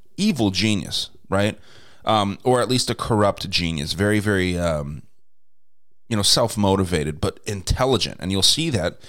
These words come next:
through my interpretation of this paper that we're gonna get into in here in just a second. I just wanted to go through a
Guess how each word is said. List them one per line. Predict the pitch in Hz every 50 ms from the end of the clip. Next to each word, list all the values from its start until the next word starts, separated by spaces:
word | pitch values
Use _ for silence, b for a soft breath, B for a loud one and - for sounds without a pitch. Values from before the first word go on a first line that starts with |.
| B B B B B B B B B B -
through | - 127 131 139 139
my | 131 113 110 113
interpretation | 113 104 101 - 113 98 101 - 107 98 92 - - 92
of | 82 73
this | 78 - -
paper | - - 107 110 - - 69 69 - b b b b b b b b b b b -
that | - 101 90 85
we're | 95
gonna | 92 98 95 90
get | 92 90
into | 90 87 - - 95
in | 87 85
here | 87 90 87
in | 85
just | 85 98 90 - -
a |
second. | - - 107 101 - 101
I | 98
just | 120 135 -
wanted | 151 123 104 98
to |
go | 90 101
through | 95 - 104 95 87
a | 85